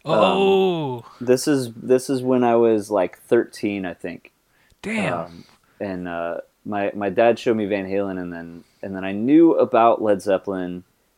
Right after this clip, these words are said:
Speaker 1: and I knew about, like, the Beatles, and I knew about Jimi Hendrix, but I didn't get fully into them.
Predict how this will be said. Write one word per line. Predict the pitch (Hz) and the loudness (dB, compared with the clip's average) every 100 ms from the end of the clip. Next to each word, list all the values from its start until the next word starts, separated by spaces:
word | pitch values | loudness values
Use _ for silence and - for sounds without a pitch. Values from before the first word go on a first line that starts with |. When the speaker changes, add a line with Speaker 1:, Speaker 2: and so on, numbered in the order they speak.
| _ - | _ -10
Speaker 1:
and | 92 | -6
I | |
knew | 98 143 | 0 4
about, | 147 127 110 | 6 8 8
like, | 110 | 6
the | 113 | 2
Beatles, | 101 104 98 95 90 | -2 0 4 2 0
and | |
I | 87 | -4
knew | 113 | 2
about | 139 123 120 | 4 6 4
Jimi | 117 104 | 2 -4
Hendrix, | 98 92 - | -4 -6 -6
but | 82 | -6
I | |
didn't | 85 123 131 | 2 2 4
get | 131 - | 4 2
fully | - 117 110 - | 2 4 4 2
into | 101 95 | -2 -2
them. | 80 78 | -4 -8